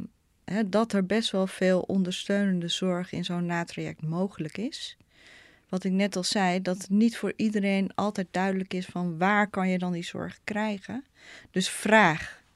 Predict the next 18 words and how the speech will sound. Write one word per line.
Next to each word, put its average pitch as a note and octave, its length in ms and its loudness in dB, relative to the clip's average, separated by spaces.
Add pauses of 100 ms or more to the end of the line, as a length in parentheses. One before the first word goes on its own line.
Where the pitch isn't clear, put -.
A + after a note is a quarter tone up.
(560)
Vraag G#3+ 480 4
gewoon F3+ 520 2 (400)
welke G3 360 2
mogelijkheden F3+ 680 0
er E3 120 -4
zijn. D#3+ 440 -4 (680)
Hè, A3+ 300 -6
kankerpatiënten, G#3+ 1000 0
er F#3 100 -4
zijn F#3+ 240 0
zoveel G#3 580 0
kankerpatiënten F#3 840 -6
die F3 240 -6 (380)
problemen G3 600 6
ervaren, F3+ 760 -4 (560)
die F#3+ 180 -2
vermoeidheidsklachten, G3 1300 0 (320)
ehm, F#3 680 -4